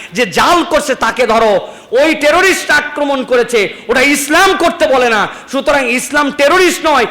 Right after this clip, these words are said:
এই দাড়ি টুপি টেররিস্ট নয়। যেই টেররিস্টরা এই দাড়ি টুপি ধারণ করছে তাদেরকে ধরো, মুসলমানদের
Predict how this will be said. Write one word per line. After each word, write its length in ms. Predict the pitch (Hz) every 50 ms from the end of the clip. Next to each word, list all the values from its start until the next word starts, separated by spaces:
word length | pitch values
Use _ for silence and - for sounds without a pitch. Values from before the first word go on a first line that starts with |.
| - - -
এই 120 | 226 254
দাড়ি 280 | 202 247 240 294 339 330
টুপি 220 | 330 349 349 339
টেররিস্ট 520 | - 330 330 349 403 403 381 320 - -
নয়। 160 | 320 277 233 196 - - - -
যেই 320 | 185 170 247 277 311 311
টেররিস্টরা 920 | 302 294 285 285 311 359 381 403 392 - - - 302 320 269 226 - - - - -
এই 160 | 233 262 269
দাড়ি 280 | 226 214 226 233 277 294
টুপি 260 | 294 285 277 254 285
ধারণ 360 | - - 233 269 320 370 370
করছে 260 | - 370 370 - 349 330
তাদেরকে 460 | - 294 311 359 427 466 440 - 427
ধরো, 420 | 427 - - 330 320 294 247 - - - -
মুসলমানদের 640 | 262 330 - 392 415 403 370 359 339 320 311 302